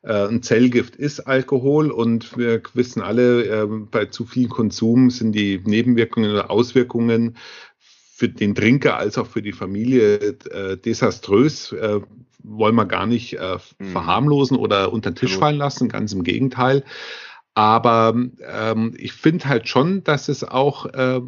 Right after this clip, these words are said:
Speaker 1: einfach ein Stück weit dazugehört, wenn man Genuss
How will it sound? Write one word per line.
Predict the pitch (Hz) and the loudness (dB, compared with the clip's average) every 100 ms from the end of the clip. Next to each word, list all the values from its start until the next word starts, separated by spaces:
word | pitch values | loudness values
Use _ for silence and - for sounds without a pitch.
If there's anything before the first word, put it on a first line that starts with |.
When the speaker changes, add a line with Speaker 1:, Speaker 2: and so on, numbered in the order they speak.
| - | -4
Speaker 1:
einfach | 131 127 135 | -4 0 2
ein | 127 | 2
Stück | - - 165 - | 2 -2 -2 -2
weit | 147 127 | 0 -2
dazugehört, | 120 - 185 202 165 175 175 - - - - _ - | -4 -4 0 2 2 2 -2 -4 -20 -20 -20 _ 0
wenn | 120 | 2
man | 151 143 139 139 139 131 151 _ _ _ _ _ | 4 2 2 0 -4 -8 -18 _ _ _ _ _
Genuss | - 107 131 180 - - - | 0 4 4 2 -2 -12 -14